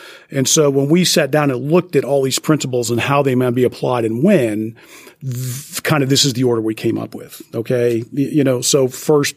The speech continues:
was competence, all right? And the competence leads, uh, the, to mutual trust. Uh,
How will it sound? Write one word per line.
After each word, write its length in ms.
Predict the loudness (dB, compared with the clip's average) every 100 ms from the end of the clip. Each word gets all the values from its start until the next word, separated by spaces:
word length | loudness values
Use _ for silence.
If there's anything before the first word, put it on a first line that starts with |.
| -2
was 160 | -2
competence, 720 | 0 -2 -2 -4 -6 -6 -8 -6
all 80 |
right? 320 | -4 -2 -2 -4 -12 -20 -20 -14 -2
And 120 | 0
the 60 |
competence 520 | 2 0 2 0 0 -2
leads, 400 | -2 -2 -4 -6 -4
uh, 400 | 0 2 0 -2 -6 -20 -20 _
the, 340 | 2 2 2 0
to 140 | 2
mutual 300 | 4 4 0
trust. 560 | -2 -2 -2 -4 -6 -14 _ _ _ _ -2
Uh, 500 | 2 4 4 2